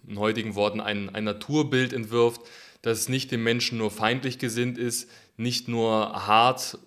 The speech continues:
und zornzeigend, sondern auch sanft und liebend, wie es dann am Ende mit dem verklingenden Regen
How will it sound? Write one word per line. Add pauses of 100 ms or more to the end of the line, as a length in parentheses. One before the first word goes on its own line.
und
zornzeigend, (340)
sondern
auch
sanft (320)
und
liebend,
wie
es
dann
am
Ende
mit
dem
verklingenden
Regen